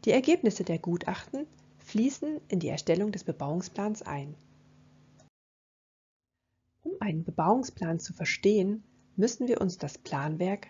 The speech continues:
mal näher anschauen. Wir haben zum einen den Planteil, der enthält die wichtigsten zeichnerischen Festsetzungen.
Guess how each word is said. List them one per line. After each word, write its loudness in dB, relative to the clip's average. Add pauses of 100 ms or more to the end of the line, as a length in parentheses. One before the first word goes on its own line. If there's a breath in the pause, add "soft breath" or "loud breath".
mal 2
näher 4
anschauen. -8 (1500)
Wir 2
haben 2
zum -6
einen 2 (680)
den -2
Planteil, 2 (1040)
der 8
enthält -2 (160)
die -2
wichtigsten 0
zeichnerischen 2
Festsetzungen. -6